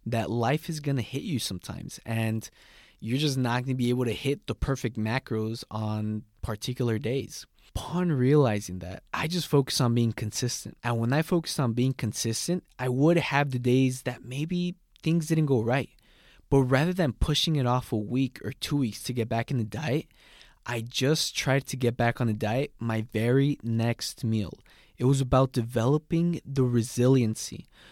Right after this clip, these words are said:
But my challenge was in reprogramming my mindset,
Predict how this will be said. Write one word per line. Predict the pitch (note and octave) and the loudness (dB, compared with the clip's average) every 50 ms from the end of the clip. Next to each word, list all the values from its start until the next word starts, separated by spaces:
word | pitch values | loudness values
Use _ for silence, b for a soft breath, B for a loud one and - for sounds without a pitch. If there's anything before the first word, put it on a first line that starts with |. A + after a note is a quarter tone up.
| B | B
But | - A#2 | -2 0
my | B2 A#2+ A#2+ | 0 0 0
challenge | A2 - - - C#3 C#3+ D#3+ E3+ E3 C#3 A#2+ A2+ G#2 - - - - - | 0 -2 -2 0 2 2 4 4 4 4 4 2 0 -2 -6 -8 -8 -4
was | A#2+ A#2+ B2 B2 A2+ A#2 | 0 2 4 4 4 4
in | A#2 A2+ A2 G#2+ | 2 2 2 2
reprogramming | B2 B2+ B2 - - - - - A#2+ C3 D3+ D#3+ D3+ C3 B2 A2+ G#2+ G#2+ G#2 G#2 A2+ - - - | 2 0 0 0 -2 -2 -2 -2 -2 0 2 2 2 2 2 0 0 -2 -4 -6 -10 -14 -10 -6
my | A2 A2 A2 | -4 -2 0
mindset, | A2 A2 G#2+ A2 A#2 A#2 - - - - - | 0 0 0 0 -2 -4 -4 -8 -10 -12 -12